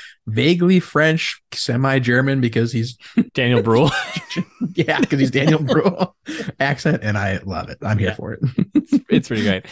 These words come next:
Speaker 2: Uh, clearly, he's like a, a, a hurt friend from, from, from Adam Jones's past here, right? So, uh,
Speaker 1: Mm-hmm.
Speaker 2: and basically what we're getting in this scene is that he runs his father's hotel. Uh,
Speaker 1: Mm-hmm.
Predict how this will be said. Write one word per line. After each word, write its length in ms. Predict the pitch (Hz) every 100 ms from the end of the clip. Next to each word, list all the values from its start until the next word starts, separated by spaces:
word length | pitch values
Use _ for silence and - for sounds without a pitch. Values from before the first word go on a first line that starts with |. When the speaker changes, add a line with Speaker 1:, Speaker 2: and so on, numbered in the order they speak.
| - - - - -
Speaker 2:
Uh, 520 | 131 127 120 117 131
clearly, 460 | - 165 151 127 -
he's 140 | 135 123
like 100 | 123
a, 220 | 110 113
a, 180 | 147 107 - _ 165
a 160 | 120
hurt 320 | 104 - 202
friend 440 | - - 147 117 104
from, 460 | 120 107 104 98
from, 500 | 104 120 107 101 95 -
from 280 | - 98 98
Adam 240 | 101 98
Jones's 360 | 101 95 90 85
past 420 | - 92 95 -
here, 160 | 98
right? 260 | 95 92 98
So, 320 | - 107 98 - - - -
uh, 60 | 123 110 101 98 101
Speaker 1:
Mm-hmm. 100 | 127
Speaker 2:
and 280 | 107 101
basically 280 | - 196 190
what 60 | 147
we're 40 |
getting 180 | 127 123
in 80 | 110
this 120 | 104
scene 160 | - 104
is 140 | 98
that 200 | 101 92
he 120 | -
runs 200 | 107 104 95
his 100 | -
father's 240 | 98 90
hotel. 600 | 101 - 214 185 175 175 - - - -
Uh, 60 | 120 113 107 101
Speaker 1:
Mm-hmm. 300 | 101 104 139